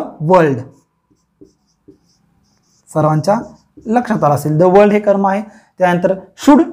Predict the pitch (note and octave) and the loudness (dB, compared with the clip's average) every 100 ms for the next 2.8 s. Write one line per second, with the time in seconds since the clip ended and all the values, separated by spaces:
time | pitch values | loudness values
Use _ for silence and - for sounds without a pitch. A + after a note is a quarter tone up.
0 | - A3+ A3 B3+ A#3+ A3 G3 F#3+ - F3 | 0 2 2 4 4 4 4 2 -2 -4
1 | E3+ E3+ F3+ A#3+ B3+ - _ D#3 F3 F3 | 0 0 0 -6 -8 -18 _ -2 2 6
2 | A3 B3 C4 - - G3+ F#3+ | 4 4 -4 -10 -4 0 0